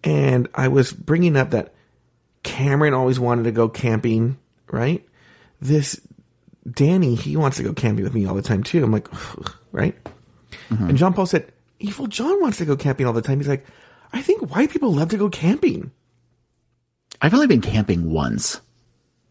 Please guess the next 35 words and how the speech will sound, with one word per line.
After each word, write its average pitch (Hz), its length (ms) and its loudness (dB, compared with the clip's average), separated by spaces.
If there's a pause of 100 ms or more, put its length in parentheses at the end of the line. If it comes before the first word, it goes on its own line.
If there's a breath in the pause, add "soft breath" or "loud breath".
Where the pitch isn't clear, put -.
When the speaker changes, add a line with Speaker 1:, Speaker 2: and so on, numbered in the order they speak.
Speaker 1:
What 202 100 -6
are 302 40 0
you 349 60 -4
Speaker 2:
Other 147 220 0
Speaker 1:
talking 139 140 0
Speaker 2:
than 123 100 2
when 131 100 2
I 127 40 -2
Speaker 1:
camping? 120 60 0
Speaker 2:
was 113 100 2
a 113 40 -2
Cub 110 220 -10
Scout. 67 380 -8
We 127 100 0
used 117 80 -2
to 117 60 -6
go, 113 120 2
we 104 140 0
used 104 80 -4
to 107 60 -10
go 104 100 -2
camping 95 380 -2
at, 80 80 -6
like, 90 160 -8
a 98 40 -12
campsite 87 400 -4
all 85 100 -2
the - 60 -20
time 87 180 -6
when 71 100 -8
I - 20 -8
was 78 140 -12
a - 20 -18
Cub - 140 -12
Scout. - 240 -8